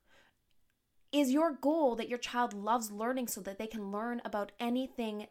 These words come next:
they want to, so that they get excited, so that they're remembering it because it means something to them? It's not just information that it means something to me and I'm forcing them to learn. It's something they want to learn.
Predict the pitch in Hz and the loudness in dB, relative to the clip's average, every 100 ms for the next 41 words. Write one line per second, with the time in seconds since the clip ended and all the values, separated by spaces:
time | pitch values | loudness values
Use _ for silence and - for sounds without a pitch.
0 | 220 196 190 214 - - 190 - 214 214 | -8 -6 -4 -6 -6 -10 -10 -8 -8 -6
1 | 220 233 214 - - 226 240 196 - 226 | -4 -4 -4 -6 -4 -2 0 -2 -4 -4
2 | 233 240 247 226 277 339 339 302 247 226 | 0 0 2 4 4 4 2 2 0 -2
3 | 233 226 220 202 202 208 233 262 - 190 | -6 -4 -4 -4 -4 -4 -4 -4 -6 -8
4 | 190 175 180 180 - 240 - _ _ _ | -8 -10 -6 -4 -4 -6 -10 _ _ _
5 | _ - - 254 262 254 262 262 240 202 | _ -20 -6 -2 2 0 0 -4 -4 -4
6 | 190 208 190 185 - 208 196 208 190 190 | -4 -4 -4 -4 -4 -6 -4 -4 -6 -6
7 | 190 190 185 180 214 277 220 196 - 185 | -8 -10 -8 -6 -2 -2 -4 -6 -6 -6
8 | 185 - 277 269 202 180 180 180 175 175 | -8 -4 -4 -4 -8 -8 -8 -6 -6 -8
9 | - - - 196 190 233 220 208 185 190 | -12 -20 -4 -2 0 -2 -2 -4 -4 -2
10 | 190 - 196 - - | -2 -2 -8 -8 -10